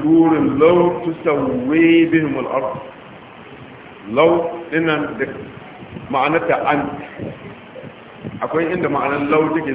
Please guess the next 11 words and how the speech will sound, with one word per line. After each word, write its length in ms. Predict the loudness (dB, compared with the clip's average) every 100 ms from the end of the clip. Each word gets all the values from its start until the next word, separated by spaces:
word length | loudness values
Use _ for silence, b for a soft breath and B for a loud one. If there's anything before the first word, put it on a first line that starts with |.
| -2
zuwa 380 | 0 2 0
an. 200 | -2 -4 -8 -14 -18 -14 -14 -10 -10 -10 -10 -6
Akwai 240 | 0 2 2
inda 140 | 2
law 200 | 2 2
take 240 | 2 -2 -2
zuwa 300 | 0 2 2
za'ida. 380 | 2 2 0 -4 -6 -12 -14 -16 -14 -18 -18 -20 -20 -20 -20 -20 -20 -20 -6
Don 140 | -2 2
ta'kidi 480 | 2 2 0 0 0
kawai. 220 | 0 0